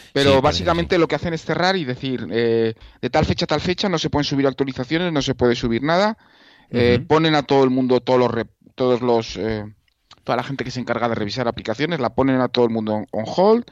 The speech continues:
Speaker 2: Ujú.
Speaker 1: vacaciones para todo el mundo y... Aquí no se mueve nada hasta después de Navidades.
Speaker 2: Oye, por cierto, me tienes un poquito enfadado. Te lo voy a
Speaker 1: ¿Por
Speaker 2: decir.
Speaker 1: qué?
Speaker 2: Te lo voy a decir, sí, señor.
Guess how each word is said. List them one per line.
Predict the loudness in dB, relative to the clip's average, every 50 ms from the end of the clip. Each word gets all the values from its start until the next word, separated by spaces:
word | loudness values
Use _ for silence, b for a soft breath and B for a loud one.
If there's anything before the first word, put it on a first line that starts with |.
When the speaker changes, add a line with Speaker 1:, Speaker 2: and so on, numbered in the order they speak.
| B B B B B
Speaker 2:
Ujú. | -8 -6 -4 -2 -2
Speaker 1:
vacaciones | -2 -2 -2 -2 -2 0 0 0 2 2
para | 2 2 0 0
todo | 0 0 0 2 0
el | 0
mundo | 0 -2 0 2 4 4 4 4 2 0 -4 _ _
y... | -10 -6 -4 -2 -2 0 0 0 -2 -2 -6 -10 _ _ _ _ -2
Aquí | 0 0 0 -2 -6 -8 -6 -4 -2
no | 0 0 0
se | 0 0 0
mueve | 2 2 4 4 4
nada | 2 2 2 2 0
hasta | 0 -2 -2 -2
después | -2 -2 -2 -4 -4
de | -4 -4
Navidades. | -6 -8 -10 -12 -14 -14 -16 -18 -18 -20 B B B B B B B B -2
Speaker 2:
Oye, | 0 0 0
por | -2 -4 -4
cierto, | -4 -2 0 0
me | 0 2
tienes | 0 2 2 2
un | 2 2
poquito | 2 4 4 4
enfadado. | 4 4 6 4 6 4 4 2 0 -6 -14 -18 -12 -4
Te | 0 2
lo | 4 6
voy | 6 6
a | 6
Speaker 1:
¿Por | 6 4 4
Speaker 2:
decir. | 2 0 0 0
Speaker 1:
qué? | -4 -8 -20 _ -6
Speaker 2:
Te | -2
lo | 0 2
voy | 2 2
a | 2
decir, | 2 0 0 -2 -4 -4
sí, | -2 -2 -4
señor. | -2 -2 -2 -4 -4 -6